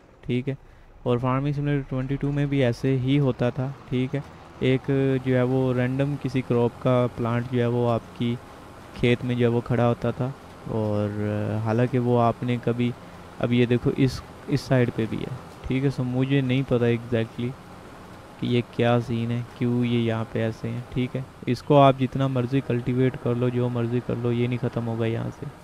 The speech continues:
तो ये एक अजीब सा है इसमें, इस game में भी bug है और Farming Simulator ट्वेंटी टू में भी था ये मसला। So maybe हो सकता है इसका कोई game में coding शोडिंग हो,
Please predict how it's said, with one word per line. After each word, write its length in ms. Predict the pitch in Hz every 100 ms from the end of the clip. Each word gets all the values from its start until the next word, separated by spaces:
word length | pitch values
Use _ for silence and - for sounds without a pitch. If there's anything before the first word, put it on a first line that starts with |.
| - - - - - - - - - - - - -
तो 100 | 127
ये 500 | 123 123 135 151 147
एक 180 | 131 -
अजीब 460 | 131 120 120 123 123
सा 240 | - 120
है 300 | 113 113 113
इसमें, 400 | 113 - 113 113
इस 180 | 120 -
game 160 | 123 120
में 140 | 117
भी 100 | 120
bug 200 | 117 113 110
है 160 | 120 - - - - - - - - -
और 460 | 110 110 110 113 113
Farming 300 | - 120 120
Simulator 340 | 120 120 120 117
ट्वेंटी 300 | 117 117 117
टू 160 | 120
में 160 | 120 117
भी 100 | 117
था 260 | - 127 120
ये 180 | 117 123
मसला। 280 | 123 117 123 139 - - - - - - - - - - - - - - - -
So 120 | - 123
maybe 400 | 131 180 208 208
हो 140 | 170
सकता 300 | 170 180 190
है 140 | 196
इसका 280 | 180 - 175
कोई 440 | 170 160 170 165 156
game 200 | 135 135
में 120 | 143 151
coding 340 | 131 127 139
शोडिंग 360 | - 135 135 135
हो, 380 | 127 127 131